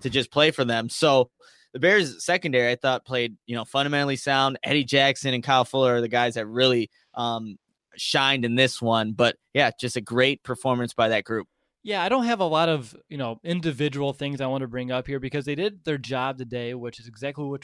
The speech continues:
Speaker 2: we wanted, and it's what we anticipated happening against the Bills offense where, uh, receivers coming into the game only averaged less than a hundred yards combined per game, like ninety-three yards. Uh, so I wasn't worried, and if they wouldn't, ended up going off against us, then I would have been worried. But for me,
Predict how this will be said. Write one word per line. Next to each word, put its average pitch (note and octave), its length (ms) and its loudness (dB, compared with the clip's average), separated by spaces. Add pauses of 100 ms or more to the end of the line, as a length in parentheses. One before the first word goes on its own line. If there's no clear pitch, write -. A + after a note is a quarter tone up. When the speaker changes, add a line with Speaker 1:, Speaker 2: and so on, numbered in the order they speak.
Speaker 2:
we C3+ 80 -16
wanted, A#2 320 -10
and A#2+ 120 -12
it's - 120 -20
what D#3+ 120 -10
we E3+ 100 -10
anticipated C#3+ 520 -6
happening B2+ 440 -2
against A#2 280 -6
the A#2+ 80 -8
Bills B2 260 -4
offense B2 420 -2
where, A#2+ 320 -4 (400)
uh, A#2+ 80 -6
receivers C#3+ 580 -4
coming D3 300 -6
into D#3+ 160 -4
the C#3 120 -6
game B2 280 -4
only C3 240 -4
averaged A#2+ 320 -6
less B2 200 -4
than A2+ 340 -10
a G#2+ 80 -10
hundred B2 260 -6
yards A#2+ 280 -4
combined A2+ 600 -6
per B2 220 -6
game, A2+ 300 -10
like G2 180 -12
ninety-three A#2 400 -8
yards. G#2+ 480 -6 (340)
Uh, A#2+ 120 -6
so B2 100 -6
I C3 60 -2
wasn't E3 360 0
worried, C#3 380 2
and B2+ 280 -4
if A2+ 300 -8
they C3+ 80 -8
wouldn't, D3 220 -8
ended D#3 160 -4
up C#3 100 -2
going C3+ 260 -2
off C3+ 240 -4
against E3+ 300 -6
us, F3+ 220 -4
then D3+ 420 2
I C3+ 140 -4
would C3+ 240 0
have B2 120 -6
been A#2+ 180 -6
worried. C3+ 320 -2
But B2+ 160 -4
for B2+ 100 -14
me, E3 320 -6